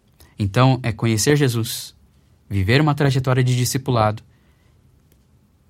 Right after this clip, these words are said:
e quebrar a ideia de que Jesus é só mais um ídolo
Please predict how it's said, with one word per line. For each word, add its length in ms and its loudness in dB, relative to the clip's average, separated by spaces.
e 100 0
quebrar 760 2
a 120 -2
ideia 320 0
de 100 -4
que 120 -4
Jesus 640 -4
é 80 -6
só 180 -2
mais 240 0
um 160 2
ídolo 420 -4